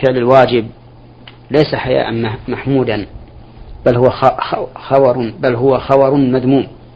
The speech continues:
وفي هذه الحال، يعني إذا خرج من صلاته لتيقن الحدث،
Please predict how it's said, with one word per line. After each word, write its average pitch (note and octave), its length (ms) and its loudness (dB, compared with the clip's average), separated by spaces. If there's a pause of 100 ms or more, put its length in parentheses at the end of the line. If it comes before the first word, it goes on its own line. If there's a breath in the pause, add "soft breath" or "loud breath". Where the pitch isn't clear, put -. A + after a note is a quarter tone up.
(2250 loud breath)
وفي C3+ 240 0
هذه C#3+ 200 6
الحال، C3 480 2 (1300)
يعني A2+ 340 -2
إذا A2 140 -2
خرج B2+ 280 0
من A2+ 160 -4
صلاته A#2+ 460 -4 (800)
لتيقن B2 500 -4
الحدث، A#2+ 440 -4